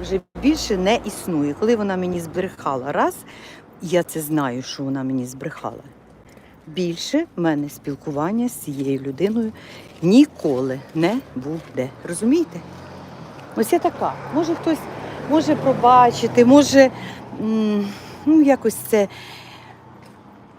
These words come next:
не знаю, як правильно сказати. Я людей, котрі мені брешуть в очі, я стараюся цих людей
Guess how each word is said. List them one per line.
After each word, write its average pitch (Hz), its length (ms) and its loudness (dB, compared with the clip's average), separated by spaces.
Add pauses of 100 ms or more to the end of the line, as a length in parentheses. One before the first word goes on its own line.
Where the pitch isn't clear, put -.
(640)
не 226 100 2
знаю, 135 320 -8
як 143 120 -10
правильно 156 320 -8
сказати. 214 560 -2 (100)
Я 147 420 2 (100)
людей, 160 460 -2
котрі 185 420 0 (1400)
мені 180 420 6 (640)
брешуть 175 640 4 (160)
в 165 80 0
очі, 147 360 0 (1080)
я 160 240 4
стараюся 208 720 0 (160)
цих - 400 -4 (100)
людей 226 420 0